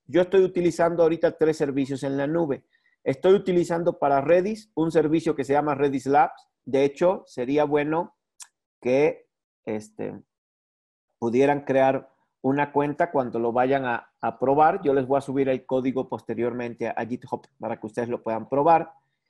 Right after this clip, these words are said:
Pero si nosotros, este, accedemos en Redis Labs, es un servicio, este, de hosting para bases de datos de Redis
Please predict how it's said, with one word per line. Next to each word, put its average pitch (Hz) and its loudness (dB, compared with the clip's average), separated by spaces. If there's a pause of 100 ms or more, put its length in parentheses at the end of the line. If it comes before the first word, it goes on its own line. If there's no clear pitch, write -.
(760)
Pero 180 4
si 180 -2
nosotros, 180 0
este, 131 -6
accedemos 151 2
en 139 -4
Redis 160 2
Labs, 180 2 (1300)
es 175 2
un 190 0
servicio, 175 2 (380)
este, 117 -4
de 117 -2
hosting 175 0
para 127 0
bases 147 2
de 147 6
datos 143 0
de 135 2
Redis 151 2